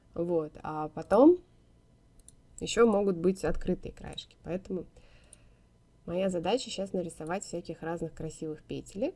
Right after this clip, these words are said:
Но, естественно, они как бы вот так насквозь идут. При ткачестве тесьмы это все происходит. То есть, когда мы рисуем одежду, здесь важно еще все-таки понимание того,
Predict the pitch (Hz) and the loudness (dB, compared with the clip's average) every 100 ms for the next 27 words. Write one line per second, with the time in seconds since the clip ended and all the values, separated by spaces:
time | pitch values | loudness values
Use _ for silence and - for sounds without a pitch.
0 | - 196 196 190 220 311 - 233 180 196 | -6 -4 -2 0 2 2 2 2 4 2
1 | 233 190 175 175 165 - - - 165 156 | 4 0 0 0 -2 -10 -18 -12 -4 -2
2 | 160 175 - 170 156 151 156 269 - - | 0 -2 2 4 4 2 2 2 0 -20
3 | - - - - - - 180 170 165 - | -20 -20 -20 -20 -20 -4 0 0 -2 -2
4 | 170 - - 156 151 156 180 - 156 160 | -2 -2 -6 -12 -10 -12 -14 -14 -12 -4
5 | 185 247 180 - - 185 190 165 160 - | 2 2 0 -8 -4 -4 -2 -4 -4 -10
6 | 139 131 - - - - - - - - | -14 -14 -18 -18 -16 -16 -18 -20 -20 -20
7 | - - - - - 156 175 175 175 202 | -20 -20 -20 -16 -12 -8 -4 0 4 4
8 | 202 185 180 185 - 208 180 160 180 262 | 6 4 4 -2 -2 -2 0 2 4 4
9 | 330 269 214 190 202 202 - 170 190 190 | 4 2 2 0 -2 -4 -8 -6 -6 -4
10 | 165 - - - - - 165 175 233 208 | -8 -8 -14 -16 -18 -12 -8 2 4 4
11 | 165 175 | 2 -2